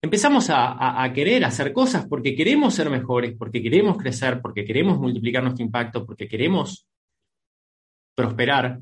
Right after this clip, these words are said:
con nuestro negocio, con lo que estudiamos, pero sin un plan, sin una estrategia y sin la claridad y el foco que necesitamos. Entonces, lo que sucede es que nos sentimos avanzar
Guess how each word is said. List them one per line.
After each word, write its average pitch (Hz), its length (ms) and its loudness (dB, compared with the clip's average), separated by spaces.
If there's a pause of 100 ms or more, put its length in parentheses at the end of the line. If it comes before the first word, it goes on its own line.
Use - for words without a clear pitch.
(120)
con 107 160 -6
nuestro 101 240 -8
negocio, 120 420 -2
con 110 120 -2
lo 104 80 -2
que 101 60 -8
estudiamos, 120 720 -2 (340)
pero 180 180 4
sin 226 260 2
un 208 160 2
plan, 160 520 -2 (100)
sin 175 300 -2
una 156 140 0
estrategia 131 840 -4
y 117 100 -10
sin 131 260 -4
la 131 140 -2
claridad 117 420 0
y 123 80 0
el 104 140 -4
foco 123 360 -4
que 104 100 -6
necesitamos. 92 840 -12 (880)
Entonces, - 280 -2
lo 160 120 0
que 139 100 -2
sucede 151 720 0 (920)
es 180 120 -2
que 202 140 0
nos 175 160 2
sentimos 196 580 0
avanzar 165 680 0